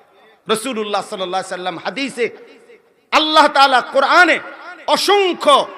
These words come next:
আমলের বেলায় আল্লাহ কোরআনে বলছেন, নবী হাদিসে বলছেন, এই ত্রুটিগুলো যাদের, আল্লাহর নবীও বলছেন তাকে মুনাফিক,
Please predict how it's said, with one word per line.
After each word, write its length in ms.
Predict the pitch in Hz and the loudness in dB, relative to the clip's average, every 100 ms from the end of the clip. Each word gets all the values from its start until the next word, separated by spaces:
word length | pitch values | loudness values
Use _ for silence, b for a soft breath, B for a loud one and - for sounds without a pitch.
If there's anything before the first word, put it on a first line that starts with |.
| - - - - | -20 -20 -8 -2
আমলের 480 | 294 359 370 359 | 4 6 8 8
বেলায় 400 | 247 277 277 208 - - 269 277 220 - | 6 6 6 4 0 -12 -16 -16 -6 0
আল্লাহ 360 | 302 294 285 - | 2 4 2 2
কোরআনে 340 | 285 269 254 | 2 4 4
বলছেন, 380 | 220 220 214 233 | 0 -2 -2 -4
নবী 380 | 196 220 240 240 | -2 0 0 -2
হাদিসে 500 | 185 202 320 320 294 | -4 -4 -2 -2 -2
বলছেন, 400 | 233 226 226 196 - - - | -2 -4 -6 -8 -10 -20 0
এই 160 | 262 269 | 2 2
ত্রুটিগুলো 720 | - 330 349 339 294 339 359 | -2 -2 0 0 0 2 0
যাদের, 380 | - 277 320 285 - - - - | 4 4 6 4 4 -16 -12 -2
আল্লাহর 320 | 285 277 269 | -2 0 -2
নবীও 380 | 240 247 339 359 | 0 2 4 4
বলছেন 320 | 320 - 269 | 2 0 -6
তাকে 280 | 247 226 226 | -4 -4 -4
মুনাফিক, 600 | 208 240 320 320 392 | -2 4 4 6 4